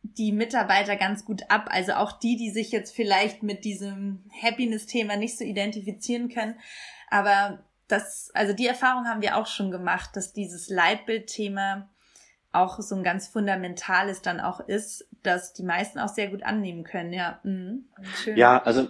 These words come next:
Speaker 2: man muss immer sagen, es ist nicht immer hundert Prozent,
Speaker 1: Mhm.
Speaker 2: aber wenn jetzt zum Beispiel, wir machen immer wieder auch, äh, Pulschecks, das heißt, wir machen anonymisierte Umfragen in gewissen Abständen, ähm, auch zur Zufriedenheit in der Organisation.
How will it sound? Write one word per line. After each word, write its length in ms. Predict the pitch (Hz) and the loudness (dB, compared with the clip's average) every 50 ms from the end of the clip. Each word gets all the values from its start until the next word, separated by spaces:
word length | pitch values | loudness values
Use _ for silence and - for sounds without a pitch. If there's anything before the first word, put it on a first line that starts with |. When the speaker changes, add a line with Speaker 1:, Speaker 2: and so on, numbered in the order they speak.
| - - | 0 -2
Speaker 2:
man 220 | 127 135 143 135 170 | 2 4 6 6 6
muss 100 | 185 180 | 6 6
immer 180 | 190 196 165 | 6 6 6
sagen, 300 | 139 151 156 165 170 - | 8 6 6 6 4 0
es 140 | - - - | -2 -4 -6
ist 100 | 147 - | -4 -4
nicht 160 | 165 143 - | -6 -4 -4
immer 220 | 135 143 139 127 120 | -4 -2 -2 -2 0
hundert 220 | 139 147 123 - | 0 -2 -2 0
Prozent, 680 | - 117 110 - - 127 135 185 233 226 - - - - - | -2 -4 -6 -2 0 0 2 2 0 -2 -6 -12 -18 -4 -2
Speaker 1:
Mhm. 80 | - | 0
Speaker 2:
aber 400 | 131 131 131 127 127 127 117 - - - | 2 4 4 4 4 2 0 -2 -8 -14
wenn 540 | - - - - - - 123 127 127 127 | -16 -16 -16 -18 -18 -8 -2 0 2 4
jetzt 200 | 131 127 - - | 4 2 2 2
zum 80 | - 123 | 2 2
Beispiel, 200 | 123 - - 120 | 2 4 4 2
wir 40 | 120 | 2
machen 180 | 127 131 131 | 2 2 2
immer 220 | 107 123 139 135 120 | 2 2 4 4 4
wieder 200 | 127 127 131 117 | 4 4 6 6
auch, 300 | 113 117 - - - - | 6 6 4 0 -6 -4
äh, 200 | 113 113 110 101 | -2 0 0 -2
Pulschecks, 640 | - - - 151 165 - - - - 160 156 - - | 2 4 6 6 6 4 0 0 2 2 2 2 -2
das 160 | - 117 - | -4 0 0
heißt, 180 | 117 113 - - | 0 0 0 -2
wir 60 | 117 | -4
machen 180 | 120 - 127 110 | -4 -2 -2 -2
anonymisierte 540 | 113 120 117 117 113 107 120 117 - 113 | -2 -2 -2 -2 -2 -2 -2 0 2 2
Umfragen 540 | 117 147 175 - - 147 143 143 143 139 131 | 0 0 -2 0 2 4 4 4 4 2 0
in 60 | 131 | 0
gewissen 300 | 127 127 127 - - 123 | 0 -2 -2 -4 -2 -2
Abständen, 480 | 123 123 - - - 123 120 113 120 117 - - - - - - - - - - - _ - | -2 -2 -2 -2 -2 -2 -2 -4 -8 -12 -14 -14 -18 -18 -16 -14 -14 -14 -16 -18 -20 _ -2
ähm, 420 | 113 113 113 110 110 113 110 - | 2 4 4 4 4 2 2 2
auch 180 | - 107 - - | 0 0 0 -2
zur 280 | - - - 110 107 | -4 -2 -2 0 0
Zufriedenheit 600 | - - 104 - - 135 139 139 135 131 123 120 110 | 0 -2 -4 0 4 4 4 4 4 4 2 2 2
in 80 | 110 | 0
der 80 | 110 104 | 0 0
Organisation. 800 | 107 107 104 98 104 98 - - - 120 120 127 139 147 143 | 0 -2 -2 -2 -2 -4 -4 -2 0 2 2 2 2 0 -2